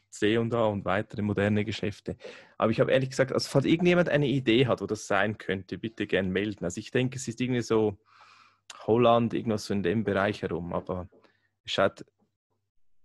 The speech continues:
ein bisschen nordisch aus, so von den Häusern und von den Bauten her. Wir können Joe fragen. Ähm, eher so in den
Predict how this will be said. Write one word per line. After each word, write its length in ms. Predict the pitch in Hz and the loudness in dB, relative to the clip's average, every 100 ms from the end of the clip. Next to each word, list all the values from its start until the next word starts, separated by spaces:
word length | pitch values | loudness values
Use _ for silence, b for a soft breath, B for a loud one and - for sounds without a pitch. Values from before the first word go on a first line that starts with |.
| _ _ _ _ _ | _ _ _ _ _
ein 60 | - | -12
bisschen 300 | 104 - 104 | -10 -4 -2
nordisch 500 | 87 92 - 104 - | 0 -2 -4 -8 -6
aus, 260 | 85 76 - | -4 -4 -8
so 100 | 90 | -8
von 140 | 87 | -6
den 220 | 90 90 | -6 -6
Häusern 400 | 90 87 101 - | -6 -6 -6 -8
und 180 | - - | -10 -12
von 180 | - - | -12 -12
den 260 | - - - | -12 -14 -16
Bauten 380 | - - - 82 | -14 -14 -14 -14
her. 120 | 85 | -12
Wir 80 | 90 | -8
können 400 | - 101 92 92 | -6 -4 -4 -6
Joe 300 | - 92 - | -6 -6 -6
fragen. 480 | - 80 71 - - B B B B B | -4 -4 -4 -10 -20 B B B B B
Ähm, 560 | 98 104 107 110 107 104 _ _ _ _ _ _ _ - _ - | 2 2 2 2 -2 -6 _ _ _ _ _ _ _ -20 _ 0
eher 240 | 113 131 | 4 4
so 200 | 131 117 | 4 2
in 100 | 110 | 2
den 400 | 104 107 101 95 | 2 0 0 -4